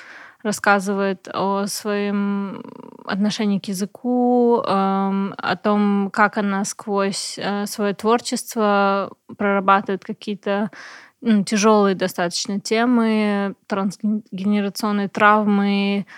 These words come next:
ам, темы, к-, ну, исторического какого-то насилия, им-, импе-, империального, колониального. Ам, я думаю, что это такое очень, как бы,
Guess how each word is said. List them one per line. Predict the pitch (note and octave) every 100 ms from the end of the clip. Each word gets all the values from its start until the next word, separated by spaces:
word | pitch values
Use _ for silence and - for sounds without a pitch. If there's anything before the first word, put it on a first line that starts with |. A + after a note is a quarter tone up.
| - -
ам, | - G3 G3+ G3+ G3+ G3+ G3+ G3+ G3
темы, | - A3+ G#3+ G#3 G#3 G3+ F#3
к-, | - -
ну, | - G#3 G3 A#1 B1+ G#3+ G#3
исторического | F#3 - G3+ G#3 - - - G3 G3 G3 F#3+
какого-то | - G3+ F#3+ -
насилия, | G3+ G3+ - A#3+ A3+ G#3+ G#3+
им-, | G#3 -
импе-, | - G#3+ F#3+ G#3+ -
империального, | G#3+ F#3+ G3+ G3+ G3 G3 G3
колониального. | - G#3 G#3 G3+ G3 G3 G3 G#3+ - - - - -
Ам, | A3+ G#3+ G3+ G3 G3 G3+ G3 G3 G3+ - _ _ -
я | G3+ G#3+
думаю, | G3 G#3+ A3
что | -
это | G3+
такое | - G3 G#3+ G3+
очень, | G3+ - G#3+ G3 F#3+ F#3+ G3 G3+ - _ _ _ _ _ _ _ _
как | F#3+ F3
бы, | F#3 G3 G3 G3 G3+